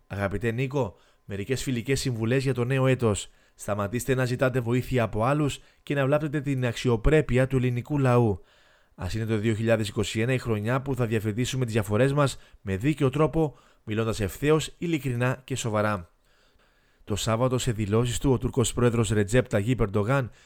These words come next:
είπε ότι όσοι απειλούν με κυρώσεις στην Τουρκία, στο τέλος θα απογοητευτούν. Σε συνέντευξή του στο ραδιοφωνικό σταθμό «Παραπολιτικά»,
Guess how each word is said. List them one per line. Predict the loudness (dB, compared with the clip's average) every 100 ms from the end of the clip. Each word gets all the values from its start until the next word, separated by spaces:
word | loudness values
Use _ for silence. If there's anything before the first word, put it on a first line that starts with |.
| _ _ -12
είπε | -8 -6
ότι | -4 -2
όσοι | 0
απειλούν | -2 0 0 0
με | 0
κυρώσεις | -2 0 2 0
στην | -4 -2
Τουρκία, | -2 0 2 0 -4 _ -12
στο | -6 -2
τέλος | 0 0
θα | -2
απογοητευτούν. | -2 -2 -2 -2 -2 -4 -4 -12 _ _ _ _ _ _
Σε | -10 -8
συνέντευξή | -4 -2 -2 0 0
του | 0
στο | 0
ραδιοφωνικό | 0 0 -2 -2
σταθμό | -2 -4 -2 -2 -2 -2
«Παραπολιτικά», | 2 2 2 0 -2 -2 0 0 -2